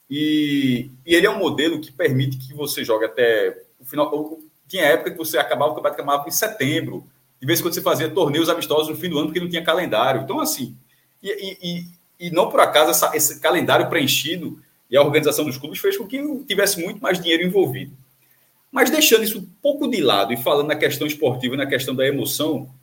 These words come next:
eu acho que a final era legal, era, era um acontecimento. Pô, não tem um Super Bowl?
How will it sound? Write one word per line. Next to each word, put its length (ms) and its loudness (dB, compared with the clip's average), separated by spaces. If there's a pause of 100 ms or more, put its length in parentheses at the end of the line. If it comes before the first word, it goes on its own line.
(600)
eu 200 4
acho 280 4
que 80 2
a 60 2
final 300 0
era 140 2
legal, 380 2
era, 220 4
era 140 8
um 100 0
acontecimento. 720 0
Pô, 100 0
não 100 -2
tem 100 2
um 40 2
Super 240 2
Bowl? 340 -2